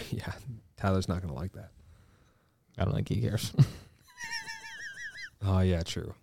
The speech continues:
Speaker 1: Very true.
Speaker 2: <laughs>
Speaker 1: Very true.
Speaker 2: Uh,
Speaker 1: S-, Friday, Saturday, and we got, we got, uh, we cannot confirm this, so we can't say it on air, but we may have a bullet in the chamber.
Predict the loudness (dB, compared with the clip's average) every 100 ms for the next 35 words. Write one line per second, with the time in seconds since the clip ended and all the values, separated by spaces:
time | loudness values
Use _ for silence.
0 | _ -2 -2 -4 -6 -6 -6 -6 -6 -10
1 | -10 6 6 10 8 12 10 10 -4 -4
2 | -4 -8 -14 -18 -20 -20 -20 _ _ 10
3 | 12 12 12 10 8 6 4 -2 -6 -4
4 | -6 2 6 8 10 8 6 4 2 4
5 | 4 4 6 8 12 12 12 12 12 12
6 | 12 12 10 8 2 -20 _ _ _ -2
7 | 0 8 10 12 10 8 8 10 10 6
8 | 2 -2 -2 -2 -2 -2 2 4 4 2
9 | -4 0 6 10 10 8 6 6 6 8
10 | 6 6 4 4 8 10 8 4